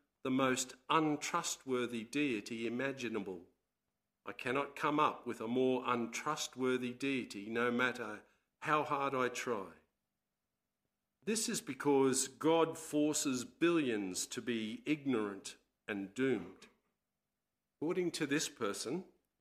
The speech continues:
Calvinists or Reformed believers worship a narcissistic deity that makes him evil and untrustworthy. Does it trouble you to hear that?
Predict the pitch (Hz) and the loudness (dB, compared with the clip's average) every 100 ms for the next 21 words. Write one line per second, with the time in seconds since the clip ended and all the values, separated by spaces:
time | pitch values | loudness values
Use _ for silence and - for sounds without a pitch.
0 | _ - - 160 160 120 156 214 - - | _ -10 2 4 4 2 0 -2 -6 -4
1 | 101 95 98 98 - 139 147 151 - 131 | -4 -2 0 -2 2 6 6 6 0 0
2 | 113 113 120 156 147 117 143 143 139 156 | 2 0 -2 -4 -4 0 2 2 2 -4
3 | - 117 113 110 - _ - 135 135 - | -2 0 0 0 -8 _ -6 -2 -2 -2
4 | 135 - 220 - - - _ _ _ _ | -4 -4 -4 -6 -8 -12 _ _ _ _
5 | _ 127 117 98 - 101 - _ _ _ | _ -2 -2 -4 -8 -16 -18 _ _ _
6 | _ _ _ - 117 131 131 127 - 127 | _ _ _ -12 -8 0 0 0 -2 -2
7 | 117 117 143 143 104 85 - _ _ 95 | -2 -2 -2 -2 -4 -12 -18 _ _ -20
8 | 104 104 - 135 - - 104 90 85 _ | -14 -12 -6 -4 -4 -6 -10 -10 -14 _
9 | _ _ _ _ _ _ _ _ _ _ | _ _ _ _ _ _ _ _ _ _
10 | _ _ - 110 127 - - 143 139 120 | _ _ -6 -4 -4 -8 -4 -2 0 0
11 | 127 147 - 113 127 123 127 139 170 | 0 -2 -4 -8 -6 -6 -6 -10 -12